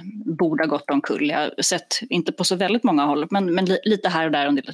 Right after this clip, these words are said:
som har sagt att så här, ja, men ifall företagen inte har några marginaler eller inte klarar sig så kan det inte vara politikens uppgift att,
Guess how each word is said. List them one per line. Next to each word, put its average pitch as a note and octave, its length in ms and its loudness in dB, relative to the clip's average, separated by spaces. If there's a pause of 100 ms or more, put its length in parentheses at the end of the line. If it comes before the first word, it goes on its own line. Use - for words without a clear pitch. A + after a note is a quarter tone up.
(180)
som - 180 2
har D3 40 2
sagt - 280 -2
att B2+ 100 -4
så - 100 -2
här, C#3 80 0
ja, C#3+ 100 2
men D3 180 4
ifall D3+ 300 -2 (760)
företagen F#3 640 2
inte F3 260 2
har E3+ 320 2
några D#3+ 180 2
marginaler E3 420 2
eller D3+ 140 -2
inte D#3 140 0
klarar D#3 240 0
sig D#3+ 160 -2
så F3+ 100 -4
kan D3+ 140 -2
det D#3 40 2
inte D3 160 -2
vara C#3 140 -2
politikens C#3+ 540 -4
uppgift - 380 -10
att, C#3 220 -2